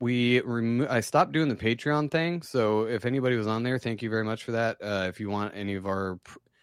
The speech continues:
premium shows, which is basically all of our back catalog on Rockfin, and Planet Retard Report on Sundays if we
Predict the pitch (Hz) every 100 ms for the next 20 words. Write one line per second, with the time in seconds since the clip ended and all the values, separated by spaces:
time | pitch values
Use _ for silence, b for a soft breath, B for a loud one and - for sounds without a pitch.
0 | _ - 110 127 190 95 90 90 98 90
1 | 101 110 104 101 87 107 101 - 95 95
2 | 98 98 92 101 - 101 101 98 98 87
3 | 87 104 117 120 113 113 _ _ _ _
4 | 170 175 170 165 151 - 147 139 127 123
5 | 110 104 92 107 104 98 92 117 107 95
6 | 101 98 107 95 92 92